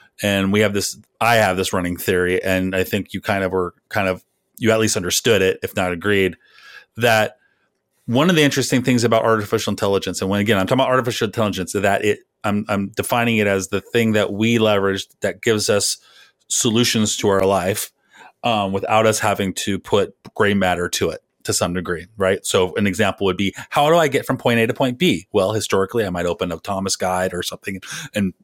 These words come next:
my mind will have to figure out how I get there. I don't do that anymore. I've offset that to Google Maps, right? So, and I'm happy to do that. Does Google Maps always pick the exact correct path? No, but I've relinquished all decision-making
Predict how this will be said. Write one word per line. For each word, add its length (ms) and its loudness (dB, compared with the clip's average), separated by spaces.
my 160 2
mind 500 2
will 100 0
have 200 -2
to 60 -8
figure 220 0
out 60 -2
how 100 0
I 80 0
get 200 0
there. 200 -2
I 100 0
don't 160 -2
do 100 2
that 140 4
anymore. 240 0
I've 280 0
offset 500 0
that 240 0
to 80 -6
Google 280 -2
Maps, 400 -4
right? 160 -4
So, 460 0
and 120 2
I'm 100 2
happy 320 0
to 80 0
do 200 2
that. 220 0
Does 220 2
Google 220 2
Maps 220 2
always 200 2
pick 280 -6
the 200 0
exact 540 0
correct 440 0
path? 300 -2
No, 320 2
but 140 -4
I've 240 -2
relinquished 1120 2
all 160 6
decision-making 760 0